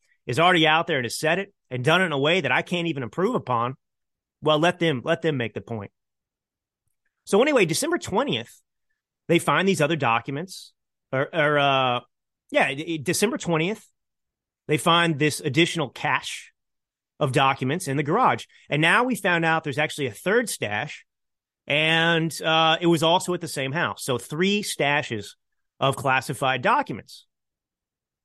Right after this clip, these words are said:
But here's the thing. It's easy to say, "Look, okay, the Democrats want to get rid of Joe Biden. That's their motivation."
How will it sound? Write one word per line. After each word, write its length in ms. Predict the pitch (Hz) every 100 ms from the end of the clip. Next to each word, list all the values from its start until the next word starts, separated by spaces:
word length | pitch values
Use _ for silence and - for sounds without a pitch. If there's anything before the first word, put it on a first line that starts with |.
| _ _ _ _ _ _ _ _ _ _ _ _ _ _ _ -
But 120 | 190
here's 360 | 160 254 294 -
the 100 | 208
thing. 320 | - 185 - _ _ _ _ _ _ -
It's 180 | - -
easy 360 | 254 311 294 311
to 60 |
say, 280 | - 190 175
"Look, 280 | 135 98 -
okay, 360 | 160 135 101 _ _ _ _ _ _ _ _ _ _
the 120 | 156
Democrats 600 | 147 208 240 196 170 165
want 180 | 147 151
to 40 | 139
get 180 | 143
rid 140 | 127 131
of 80 | 120
Joe 180 | 127
Biden. 320 | 120 117 104 107
That's 280 | 151 -
their 140 | - 147
motivation." 720 | 131 127 110 117 110 -